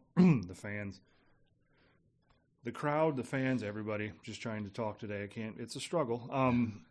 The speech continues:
this is what the fans wanted. They want the Bucks to be in a championship position, but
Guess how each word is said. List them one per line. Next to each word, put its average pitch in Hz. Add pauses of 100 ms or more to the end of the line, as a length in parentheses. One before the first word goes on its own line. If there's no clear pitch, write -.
(540)
this 120
is 127
what 131
the -
fans 123
wanted. 110
They 110
want 110
the 104
Bucks 104
to 113
be 104
in 98
a 98
championship 104
position, 98
but 98